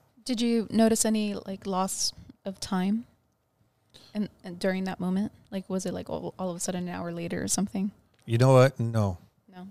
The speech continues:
Speaker 2: No, none of that. But, uh, one time I did see, like, a,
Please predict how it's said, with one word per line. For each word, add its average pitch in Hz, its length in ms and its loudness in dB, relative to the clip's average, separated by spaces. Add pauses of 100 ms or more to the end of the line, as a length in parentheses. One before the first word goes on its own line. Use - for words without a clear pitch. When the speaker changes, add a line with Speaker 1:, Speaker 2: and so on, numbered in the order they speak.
Speaker 2:
No, 107 380 -2
none 101 200 0
of 104 80 2
that. 95 200 -2 (600)
But, 113 200 8
uh, 110 180 10
one 113 240 6
time 143 220 6
I 120 60 4
did 113 240 2
see, 120 220 4
like, 107 260 4
a, 110 100 -6